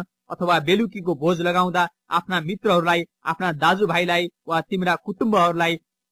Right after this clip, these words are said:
वा धनी छिमेकीहरूलाई निम्तो नदेऊ, नत्र त तिनीहरूले पनि साटोमा तिमीलाई निम्तो दिएर तिम्रो गुण फर्काइदिनेछन्।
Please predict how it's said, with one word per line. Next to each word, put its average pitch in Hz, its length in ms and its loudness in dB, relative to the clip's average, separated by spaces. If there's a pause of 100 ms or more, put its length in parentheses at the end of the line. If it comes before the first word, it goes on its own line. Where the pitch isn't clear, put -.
(140)
वा 160 140 2
धनी 190 400 -2
छिमेकीहरूलाई 175 840 0 (220)
निम्तो 165 300 -4
नदेऊ, 160 380 0 (300)
नत्र 170 220 -4
त 156 100 -8
तिनीहरूले 185 540 2
पनि 180 360 -4 (320)
साटोमा 175 480 2 (680)
तिमीलाई 175 340 2
निम्तो 185 360 0
दिएर 175 320 2
तिम्रो 180 460 -2
गुण 175 240 0
फर्काइदिनेछन्। 160 840 -4